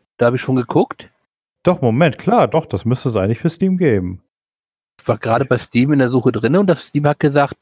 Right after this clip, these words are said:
Speaker 1: nee.
Speaker 2: Ich hab's doch bei Steam, meine ich. Warte mal, ich guck mal kurz nach.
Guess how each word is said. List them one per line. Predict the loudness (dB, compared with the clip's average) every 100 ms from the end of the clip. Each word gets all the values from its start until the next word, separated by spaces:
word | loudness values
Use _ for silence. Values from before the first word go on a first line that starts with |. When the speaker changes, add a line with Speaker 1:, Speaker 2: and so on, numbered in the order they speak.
| -6
Speaker 1:
nee. | -4 -4 _ _ _ _ _ _
Speaker 2:
Ich | -2 -2
hab's | -2 -2
doch | 0
bei | -2
Steam, | -2 0 2 2
meine | 2 0
ich. | -2 -6 -16
Warte | -6 -2
mal, | 0 0
ich | -2
guck | -4 -2
mal | -2
kurz | -4 -6 -2
nach. | 2 2 0